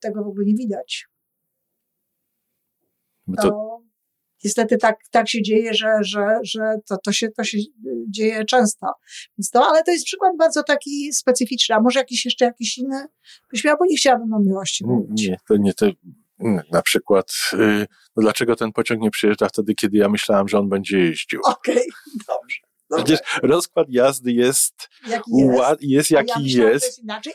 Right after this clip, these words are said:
Speaker 1: i mam pretensje, że
Speaker 2: Tak.
Speaker 1: nie ma.
Speaker 2: Dlaczego oni tego nie robią tak, jak ja potrzebuję,
Speaker 1: Mhm.
Speaker 2: nie? I jeszcze czasami niektóre osoby mają do tego jeszcze taką,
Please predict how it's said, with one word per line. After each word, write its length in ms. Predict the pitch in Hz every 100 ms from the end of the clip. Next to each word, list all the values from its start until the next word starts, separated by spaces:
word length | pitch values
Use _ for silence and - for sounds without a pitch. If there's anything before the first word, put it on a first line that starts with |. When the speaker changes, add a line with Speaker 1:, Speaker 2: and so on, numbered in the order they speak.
| -
Speaker 1:
i 20 |
mam 180 | 302 294
pretensje, 640 | 294 254 214 202 - - -
że 120 | 190
Speaker 2:
Tak. 220 | 139 85
Speaker 1:
nie 80 | -
ma. 100 | _
Speaker 2:
Dlaczego 400 | 120 135 180 165
oni 260 | 160 160 156
tego 260 | 165 147
nie 140 | 143 147
robią 260 | 147 131
tak, 220 | 123 123 120
jak 140 | 107
ja 100 | 107
potrzebuję, 600 | - - - 98 92 80
Speaker 1:
Mhm. 220 | 101 95
Speaker 2:
nie? 460 | 85 101 117 139 117 113
I 60 | 131
jeszcze 320 | 131 - 127
czasami 720 | - 135 - 190 185 127 131 131 - _ _ _
niektóre 520 | - 135 131 - 135 127
osoby 340 | - 123 123
mają 300 | 127 110 117
do 140 | 120
tego 220 | 117 123 120
jeszcze 240 | 117 -
taką, 400 | - - 120 113